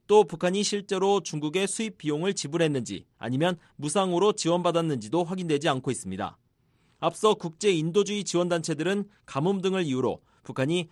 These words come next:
올해 최악의 식량난에 직면할 것이라고 경고한 바 있습니다. 한편 북한의 구월 대중 수입액이 이억 이천여만 달러를 기록하면서 북한은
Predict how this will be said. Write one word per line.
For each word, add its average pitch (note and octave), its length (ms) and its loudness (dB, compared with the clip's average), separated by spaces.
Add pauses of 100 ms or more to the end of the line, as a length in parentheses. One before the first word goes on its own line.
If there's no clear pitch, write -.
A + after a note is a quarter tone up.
올해 E3 280 2
최악의 G#3 500 0
식량난에 G3+ 640 -2
직면할 F#3 480 0
것이라고 C#3 500 -2
경고한 C#3 380 0
바 A2 60 -2
있습니다. G2+ 400 -6 (680)
한편 A3 420 0
북한의 G3+ 420 0
구월 F3+ 380 2
대중 D3+ 400 0
수입액이 F3+ 580 -2
이억 D3+ 380 0
이천여만 F#3 580 -2
달러를 E3 380 0
기록하면서 B2+ 640 -2 (260)
북한은 D3+ 380 -2